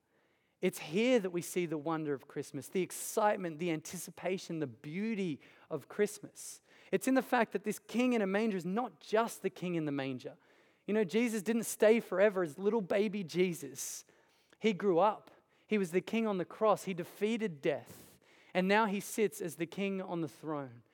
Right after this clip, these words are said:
And one day this king will make all things new. And that day will be glorious and beautiful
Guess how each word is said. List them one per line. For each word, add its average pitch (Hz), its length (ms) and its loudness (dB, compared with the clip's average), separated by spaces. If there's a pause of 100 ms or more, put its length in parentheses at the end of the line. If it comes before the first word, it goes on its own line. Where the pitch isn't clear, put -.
(240)
And 175 240 2
one 214 220 4
day 208 180 10
this 175 200 0
king 185 280 -4
will 170 100 0
make 170 380 0
all 165 160 -4
things 151 380 -6
new. 123 260 -8 (240)
And 175 160 2
that 208 180 6
day 190 160 8
will 185 80 2
be 160 100 -2
glorious 180 960 -2
and 127 280 -6
beautiful 170 680 -4